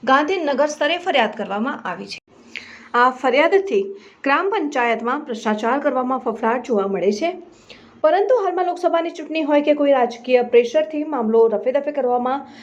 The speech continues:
કે લોકસભાની ચૂંટણીમાં વોટ બેંક પર અસર ન પડે તે બાબતે સતર્કતા સેવવાના પ્રયાસો થઈ રહ્યા હોવાની જનોર પંથકમાં ચર્ચાએ જોર પકડ્યું છે.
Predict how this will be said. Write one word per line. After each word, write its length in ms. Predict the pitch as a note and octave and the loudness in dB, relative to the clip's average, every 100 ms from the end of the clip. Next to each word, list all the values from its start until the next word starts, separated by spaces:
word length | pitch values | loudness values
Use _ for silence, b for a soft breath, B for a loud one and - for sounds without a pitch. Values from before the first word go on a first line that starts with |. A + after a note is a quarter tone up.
| B | B
કે 160 | C#4 C4+ | 2 4
લોકસભાની 500 | C4+ D4 C#4+ E4+ G4+ | 4 4 2 0 -2
ચૂંટણીમાં 520 | F4 D4+ D4 D4+ C4 - G3+ | -2 0 2 2 -2 -12 0
વોટ 320 | C4+ F4 A4+ | 4 4 4
બેંક 280 | E4+ C4+ A#3 | 4 0 0
પર 140 | - - - | 0 2 2
અસર 260 | C#4 F4+ | -2 -2
ન 80 | E4 A3+ | -2 0
પડે 240 | A3 G#3+ | 2 2
તે 100 | A3 | 2
બાબતે 280 | G3 G#3 B3 | 0 0 -2
સતર્કતા 580 | C4 A3+ G#3 G3 G#3+ C4 C#4+ B B - | -2 -2 0 0 2 0 -2 B B -4
સેવવાના 640 | - D#4+ G4 G4+ E4 C4 | 2 4 4 2 2 2
પ્રયાસો 420 | A3+ G#3+ G#3+ C#4 C4 | 2 2 2 -4 -2
થઈ 140 | A3+ | 0
રહ્યા 220 | G3 F#3+ | 2 0
હોવાની 360 | G#3 G3 A3 C4 | 0 2 2 -2
જનોર 280 | A#3+ G#3+ G3+ | -2 -2 0
પંથકમાં 580 | G3+ G3+ A3 D4+ E4+ E4+ | 0 -2 -2 0 -2 -2
ચર્ચાએ 500 | - C#4 C#4 D4 A#3 | 0 0 2 4 4
જોર 180 | A#3 C4+ | 2 0
પકડ્યું 500 | A3 F#3+ F#3+ F3+ F#3+ | 0 -4 -4 -4 -6
છે. 180 | G3+ C#3+ | -6 -6